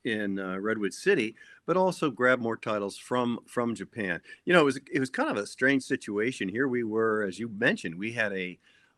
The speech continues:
a leading share of market in the, in the United States, uh, fifty-five percent, and it, it, and in Japan, they never got over, I don't think, twelve percent. And yet they were forcing the, the decisions on how to,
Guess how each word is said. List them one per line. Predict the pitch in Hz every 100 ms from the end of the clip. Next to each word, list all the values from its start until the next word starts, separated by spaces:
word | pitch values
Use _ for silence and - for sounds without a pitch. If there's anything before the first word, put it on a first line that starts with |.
| -
a | 95
leading | 101 135 156 135
share | - 131 120
of | 104
market | 107 107 - 117
in | 110 101
the, | 95 92 92 -
in | 104
the |
United | 95 98 110 135
States, | - - 90 87 - - _ _ _ _ _
uh, | 104 95 92
fifty-five | 123 - 117 - 107 107
percent, | 113 - 98 101 - 113 - _
and | 113 107 104
it, | 92 _ -
it, | 104 101 _ _ -
and | 110 110
in | 104
Japan, | 104 120 151
they | 127
never | 117 113
got | 104 101
over, | 101 95 92
I |
don't | 95
think, | 90 92
twelve | - 131 135
percent. | - - 98 80 _ -
And | 104 107
yet | 120 117 -
they | 101 113 131
were | 135 113 107 104 104 - -
forcing | - 123 127 127 120 110 101
the, | 98 98 -
the | 104
decisions | 92 - 127 113 104 95
on | 95 95
how | 98 104
to, | 101 92 92 90